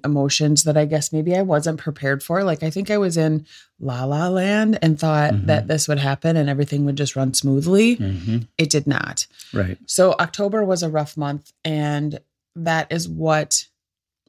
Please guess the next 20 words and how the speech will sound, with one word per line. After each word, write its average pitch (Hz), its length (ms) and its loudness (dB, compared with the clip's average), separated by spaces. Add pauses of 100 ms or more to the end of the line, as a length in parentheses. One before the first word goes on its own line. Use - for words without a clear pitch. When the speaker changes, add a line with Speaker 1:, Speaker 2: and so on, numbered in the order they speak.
Speaker 1:
prompted 175 400 4
us 151 280 2
or 156 340 0
kind 151 280 -6
of 143 380 -6 (1040)
got 185 260 4
us 165 200 0
to 180 120 -2
this 160 180 -2
point 165 240 -2
about 151 160 -2
talking 160 320 -4
about 143 180 -2
how 151 100 -4
you 151 140 0
can 151 180 -2
cultivate 143 420 -4
your 110 120 -2
relationship, 139 680 -2
because 147 720 -2